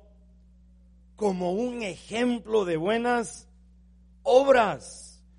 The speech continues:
Preséntate tú como un ejemplo, preséntate tú como un ejemplo de buenas obras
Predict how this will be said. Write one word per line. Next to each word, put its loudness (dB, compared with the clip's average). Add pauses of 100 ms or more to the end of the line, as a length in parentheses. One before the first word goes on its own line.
(180)
Preséntate -4
tú -10
como 2
un 0
ejemplo, -4
preséntate -2
tú -8
como 0
un -2
ejemplo -2
de -2
buenas -6
obras -2